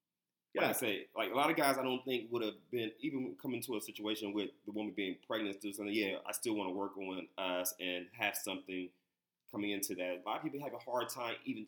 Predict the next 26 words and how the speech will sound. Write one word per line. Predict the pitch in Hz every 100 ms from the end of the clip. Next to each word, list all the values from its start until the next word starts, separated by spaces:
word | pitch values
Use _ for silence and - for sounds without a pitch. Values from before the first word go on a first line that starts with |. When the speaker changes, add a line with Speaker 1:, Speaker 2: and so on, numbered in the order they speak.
| -
Speaker 1:
accepting | 104 - 113 110
a | 101
child | - 113 101
that | 107
is | 104 -
not | 101 -
theirs, | 104 98 98
and | 104
the | 98
child | 110 101
been | 95 92
there, | 92 92 - _ _ _ _ _
you | 110
know, | 101 87 - -
four | 127 107
or |
five | 113 104 101
years | 101 110
old, | 135 117 95
and | 98 101
they |
have | 104
a | 92
problem, | 101 92 98
let | 98
alone | 101 104 98 92